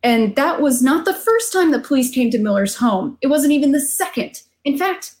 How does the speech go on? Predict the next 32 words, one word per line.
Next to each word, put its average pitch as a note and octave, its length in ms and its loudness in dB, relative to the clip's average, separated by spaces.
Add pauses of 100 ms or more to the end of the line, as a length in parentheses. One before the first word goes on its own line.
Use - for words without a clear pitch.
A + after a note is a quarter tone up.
(280)
it D#4+ 180 -2
wasn't E4 400 -2
even C#4+ 460 0
the G#3 260 2
third. A#3 680 -2 (760)
Good D#4+ 220 -2
news, A3 320 2
though, G3 260 2
the G#3 120 -2
U G3+ 180 2
K G3+ 320 -2
court G#3+ 340 -2
reversed G3+ 880 -2
this G#3 260 0
punishment G3+ 600 -2
after G#3 340 -2
extreme F#3 480 -6
backlash, A3+ 720 -4 (320)
and G3 140 -6
Chief - 280 -4
Constable G#3 520 -2
of F#3 100 -10
Greater G3 300 0
Manchester, C4 640 0
Stephen F#3+ 420 -4
Watson, E4+ 460 -2 (360)
has F#4+ 200 -4
stated C#4+ 400 0
that B3+ 200 0
these C4+ 300 0
kinds A#3 320 -2
of G#3 100 -8